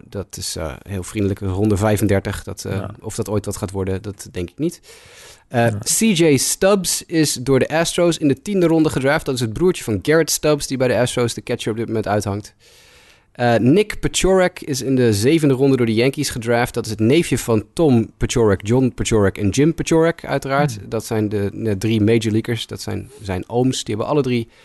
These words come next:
Speaker 1: in de majors goede carrières gehad. Dus Nick Paciorek gaat nu de volgende zijn die een poging gaat wagen. Eh,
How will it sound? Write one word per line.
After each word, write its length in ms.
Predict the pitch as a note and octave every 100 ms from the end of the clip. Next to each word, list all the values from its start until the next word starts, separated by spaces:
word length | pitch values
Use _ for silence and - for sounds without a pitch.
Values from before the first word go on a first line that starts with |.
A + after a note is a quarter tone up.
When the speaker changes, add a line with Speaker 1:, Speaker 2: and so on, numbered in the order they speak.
| _ _ _
Speaker 1:
in 120 | B2+
de 60 | B2
majors 440 | A#2+ A2+ A2 - -
goede 280 | - C#3+ B2
carrières 480 | G#2 G2+ A#2+ B2+
gehad. 300 | - A2 A#2 A2+
Dus 160 | G2+
Nick 240 | A2 A#2 -
Paciorek 460 | G#2 A#2 G#2+ G2+
gaat 220 | - G2+
nu 80 | G2+
de 80 | F#2+
volgende 360 | G2+ C#3 C#3+ B2
zijn 220 | C3+ C3+
die 260 | B2+ B2+ C3+
een 120 | B2 _
poging 320 | D#3 C#3 C3
gaat 140 | A#2+ A2+
wagen. 380 | A#2+ A#2+ C#3 _ _ _ _ - - - _ _
Eh, 160 | B2+